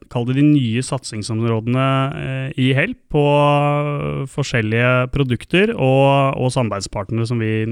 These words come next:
vi jobber med. Og rørentreprenørene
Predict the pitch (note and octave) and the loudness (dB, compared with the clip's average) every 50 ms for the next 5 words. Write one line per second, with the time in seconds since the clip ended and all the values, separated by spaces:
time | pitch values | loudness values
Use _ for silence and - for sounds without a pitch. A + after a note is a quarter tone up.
0 | A#2 C3+ C#3 C3 A#2 A#2+ B2 A2+ G2+ G2+ G2+ A2 A#2+ B2 A#2+ C3 B2 B2 C3 C3 | -6 -8 -8 -6 -2 -2 -2 -2 -2 -4 -2 0 0 0 0 0 0 2 2 2
1 | C3+ C3+ - - - _ _ _ _ _ - D3+ D3+ D#3+ D3 A#2 A2 A2 G#2+ G#2+ | 2 0 -2 -8 -20 _ _ _ _ _ 0 2 2 4 4 2 2 0 -2 -4
2 | G2+ G2+ G#2+ A#2+ B2 C3 C3 C#3 D#3 F#3 G#3+ A3+ A3+ | -4 -2 -2 0 2 2 2 2 2 2 2 0 0